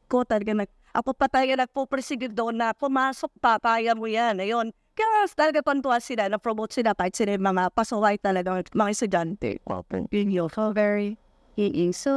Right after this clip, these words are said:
Speaker 3: next po is, what's the best piece of advice you would give to aspiring teachers?
Speaker 2: Advice nga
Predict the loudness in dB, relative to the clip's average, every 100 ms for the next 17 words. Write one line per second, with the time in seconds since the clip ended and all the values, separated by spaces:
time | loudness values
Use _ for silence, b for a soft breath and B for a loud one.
0 | 2 0 -2 -2 0 0 0 0 0 2
1 | 0 -2 -8 _ _ _ 0 2 0 0
2 | 2 2 0 -4 -2 -2 0 -2 2 2
3 | 2 0 0 0 -2 0 -2 -2 -4 -4
4 | -4 -2 0 0 -2 -2 -6 -6 -6 -4
5 | -4 -8 -16 -20 -20 -20 -20 _ _ -20
6 | -20 _ _ -2 2 2 4 2